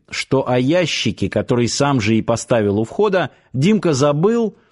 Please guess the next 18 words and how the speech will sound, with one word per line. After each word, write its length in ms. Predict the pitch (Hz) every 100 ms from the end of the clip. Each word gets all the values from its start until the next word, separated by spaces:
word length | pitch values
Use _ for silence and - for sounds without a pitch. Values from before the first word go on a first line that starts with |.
| _
и, 140 | 156 156
споткнувшись, 880 | - 135 120 165 185 170 - 147 - - _ _ -
попытался 580 | 123 156 190 185 - 156
удержать 560 | 151 151 143 143 156
равновесие, 880 | 143 139 139 139 131 113 - 113 110
но 160 | 147 147
запутался 720 | 123 - 139 - 110 - 101
в 100 | -
пологе. 600 | - 101 85 78 64 - _ _ _ _ _ -
И 120 | 113
снова 840 | - 131 156 165 156 147 143 123 _ _ -
выпал 680 | 101 104 139 147 - 120 113
кусок 540 | - 117 - 123 -
реальности. 920 | 113 113 110 92 78 78 - - 85 - _ _ _ _ _ _ _ _ _ _ _ _ _ _ _ _ _ _ _ -
Он 140 | 113 110
лежал 360 | 107 101 107
на 160 | 101 101
койке, 640 | - 160 151 - 143